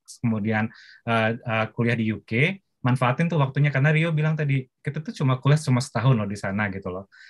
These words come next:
Eh, kalau kita nggak, eh, kita manfaatin dengan maksimal, eh, kita nggak optimizing our Chevening journey itu, ya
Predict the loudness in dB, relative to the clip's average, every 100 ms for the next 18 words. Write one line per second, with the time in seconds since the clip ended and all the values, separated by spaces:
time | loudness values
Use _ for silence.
0 | -16 -2 0 2 2 4 2 4 4 4
1 | 2 0 0 0 2 2 0 -4 _ 0
2 | 2 2 2 0 0 0 0 0 0 -2
3 | -2 -2 -2 -2 -4 -4 -2 -2 -2 -8
4 | _ _ _ -4 -2 0 0 2 0 0
5 | -2 0 2 2 0 -2 -2 -2 -2 -2
6 | -2 -2 2 2 2 0 -2 -2 -4 -4
7 | -2 -2 -6 -18 -20 _ 2 4 4 2